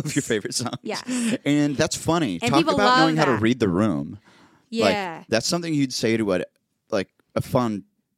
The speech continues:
Speaker 1: easygoing
Speaker 2: You say that to a fun crowd. Honestly, you could say that to a room full of grandparents, and they think it's hilarious,
Speaker 1: They probably
Speaker 2: too.
Speaker 1: still think it's
Speaker 2: They're
Speaker 1: funny.
Speaker 2: just like, <laughs> "Oh." And there are also times where, like, I'll say that after I've messed up a song. Like, for
Speaker 1: <laughs>
Speaker 2: example, last weekend I played at Assembly Food Hall by myself
Speaker 1: Mm-hmm.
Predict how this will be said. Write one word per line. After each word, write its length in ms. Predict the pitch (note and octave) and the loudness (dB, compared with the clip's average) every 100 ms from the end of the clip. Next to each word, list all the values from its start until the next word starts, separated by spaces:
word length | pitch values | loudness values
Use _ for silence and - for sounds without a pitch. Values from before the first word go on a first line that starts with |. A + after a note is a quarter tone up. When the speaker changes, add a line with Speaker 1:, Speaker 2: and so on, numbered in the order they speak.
| _ | _
Speaker 1:
easygoing 440 | - A2+ G#2 G#2+ F#2+ | -4 -4 -2 -2 0
Speaker 2:
You 60 | |
say 160 | F2+ D4+ | 0 -2
that 160 | C#4 B3+ | -2 -4
to 80 | |
a 40 | C4 | -6
fun 220 | B3 A#3+ | -4 -4
crowd. 220 | A#3+ A3+ | -2 -2
Honestly, 420 | - B3 D4+ D#4 D#4 | -2 -2 -2 -2 -4
you 80 | |
could 120 | D#4 B3+ | -4 -4
say 140 | C4+ | 0
that 180 | C4+ B3+ | -2 -2
to 100 | B3 | -4
a 80 | G#3+ | -2
room 220 | A3+ A3+ | -4 -4
full 120 | A3 | -4
of 40 | G#3+ | -4
grandparents, 480 | G3+ G3 F#3+ G3 | -6 -8 -10 -10
and 100 | F3 | -12
they 80 | F3 | -14
think 200 | - F3 | -14 -16
it's 100 | - | -14
hilarious, 380 | F#3 F3 E3+ - | -12 -10 -8 -4
Speaker 1:
They 80 | G2+ | -4
probably 240 | - F2 | -2 -6
Speaker 2:
too. 40 | E2 | -8
Speaker 1:
still 120 | F#2+ | -12
think 160 | - A2 | -14 -12
it's 80 | |
Speaker 2:
They're 120 | - A#3+ | -4 -2
Speaker 1:
funny. 100 | B3+ | -2
Speaker 2:
just 120 | G#3+ | 0
like, 200 | A3 G#3+ | 0 -2
<laughs> 60 | G3+ | -2
"Oh." 440 | F4 D#4 A#3+ G#3 - - - - - - | 0 2 0 -2 -8 -16 -16 -16 -18 -2
And 360 | C#4 C#4+ C4+ | 0 0 0
there 200 | C4+ C#4+ C#4+ | 2 4 2
are 80 | |
also 320 | B3 D4 D#4+ D#4 | 2 0 -2 0
times 280 | C4+ B3+ | 0 0
where, 120 | B3 A#3 | -2 -2
like, 180 | A3+ | 0
I'll 100 | G3+ A#3 | -2 -2
say 160 | B3 | -2
that 180 | A#3+ - | -2 -2
after 400 | F3+ G#3 - G3 | -2 -2 -2 -6
I've 100 | F#3+ | -4
messed 300 | F#3+ F3+ - | -8 -8 -12
up 100 | F#3+ | -12
a 40 | |
song. 280 | F3+ F3+ D#3 - - | -12 -10 -6 -6 -2
Like, 240 | A3+ F#3+ - | -2 0 0
for 240 | D4+ F#4 | 2 2
Speaker 1:
<laughs> 80 | F#4+ | 2
Speaker 2:
example, 600 | C#4+ D#4 D4 - G#3 F3 | 0 0 -2 -2 -8 -6
last 340 | G3+ G#3 A3+ - | -4 -4 -4 -10
weekend 300 | A#3 G#3 G3+ | -10 -8 -8
I 80 | G3+ | -10
played 500 | - G#3 G3+ F#3+ - | -6 -4 -4 -8 -10
at 280 | F#3+ E3+ - - | -8 -10 -12 -14
Assembly 420 | G3+ G3+ F#3+ F#3+ | -12 -10 -10 -10
Food 180 | G#3 G#3 | -10 -8
Hall 160 | F3+ | -8
by 180 | F3 E3 | -8 -8
myself 580 | F3 G3+ D#3 F3+ B3+ - | -10 -10 -8 -6 -8 -6
Speaker 1:
Mm-hmm. 340 | B2 A2 G2+ | -4 -2 -6